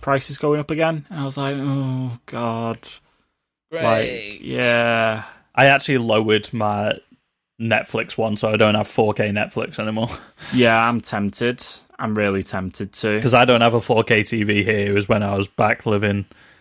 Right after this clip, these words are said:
Speaker 2: with me folks, and my granddad has a four K T V and stuff, so I was like, "Ah, I'll splash out for you guys." <laughs>
Speaker 1: Yeah, my problem is, is that, like, that many people use my bloody Netflix that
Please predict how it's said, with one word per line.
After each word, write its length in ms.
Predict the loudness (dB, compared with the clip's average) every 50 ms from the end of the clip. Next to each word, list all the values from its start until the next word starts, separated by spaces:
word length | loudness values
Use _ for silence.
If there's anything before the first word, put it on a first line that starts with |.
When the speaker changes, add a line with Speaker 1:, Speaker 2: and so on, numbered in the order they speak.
| _ _ _ _ _
Speaker 2:
with 160 | 4 4 4
me 160 | 6 4 2
folks, 520 | 2 0 0 2 2 2 2 0 -6 -4 -4
and 160 | -2 -2 -2
my 100 | -2 -2
granddad 460 | 0 2 2 2 2 2 2 2 2 2
has 140 | 0 -2 -2
a 40 | -4
four 260 | 0 0 0 0 2
K 200 | 0 0 0 0
T 240 | 0 0 0 0 2
V 180 | 2 2 2
and 140 | 2 2 0
stuff, 280 | -2 0 2 2 2 0
so 100 | 0 -2
I 20 |
was 80 | 0 2
like, 140 | 2 2 2
"Ah, 260 | 4 4 4 2 0 _ _ _ -20 -20 -20 _ -20 _ 0 4
I'll 140 | 4 4
splash 420 | 4 2 -2 0 0 0 2 4 4
out 300 | 6 6 6 4 0 -4
for 100 | -4 -2
you 220 | -2 -2 -2 -4 -2
guys." 480 | 0 0 0 0 -2 -4 -4 -6 -6 -8 2 4
<laughs> 40 |
Speaker 1:
Yeah, 720 | 6 6 6 6 6 4 4 4 2 2 2 2 2 2
my 100 | 2 0
problem 260 | 0 0 0 0 0 0
is, 140 | 0 -2 -2
is 140 | -6 -6 -2
that, 240 | -2 -2 0 0
like, 260 | 0 0 -2 -2 -2 -2
that 160 | 0 0 0
many 180 | 0 -4 -4 -4
people 440 | -4 -6 -6 -6 -6 -4 -2 -2 -2
use 380 | -2 -2 -2 -2 -4 -4 -4 -4
my 180 | -2 -2 -2 -2
bloody 280 | -4 -6 -6 -2 -2
Netflix 760 | -2 -2 -2 -4 -8 -6 -4 -4 -4 -4 -8 _ -12 -12 -6
that 320 | -4 -2 0 0 -2 -2